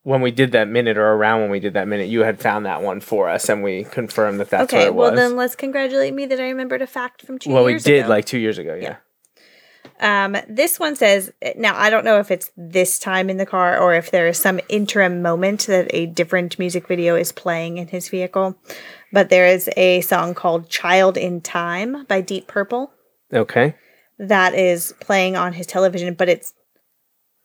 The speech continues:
Speaker 2: um, it's, it's playing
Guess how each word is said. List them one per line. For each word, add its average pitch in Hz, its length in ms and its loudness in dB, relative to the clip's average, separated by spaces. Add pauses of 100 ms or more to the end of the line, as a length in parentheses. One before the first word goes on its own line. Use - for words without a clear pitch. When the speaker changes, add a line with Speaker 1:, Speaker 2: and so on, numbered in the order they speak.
(160)
Speaker 2:
um, 185 500 -2 (4000)
it's, - 680 -8
it's - 520 -2
playing 285 600 2